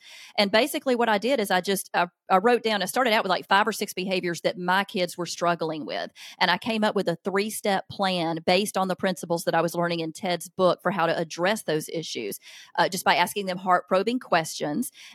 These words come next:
and then going to the scriptures for what they should put off and what they should put on. So this simple little plan I came up with,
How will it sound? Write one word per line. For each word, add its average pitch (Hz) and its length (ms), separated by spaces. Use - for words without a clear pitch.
and 180 240
then 185 200
going 185 280
to - 120
the 175 80
scriptures 170 680
for 180 200
what 180 240
they 180 100
should - 240
put - 240
off 196 480
and 185 180
what 170 180
they 165 100
should 165 260
put 151 220
on. 156 280
So - 140
this 175 180
simple 285 400
little 214 200
plan 175 320
I 165 80
came 202 280
up 175 160
with, 175 200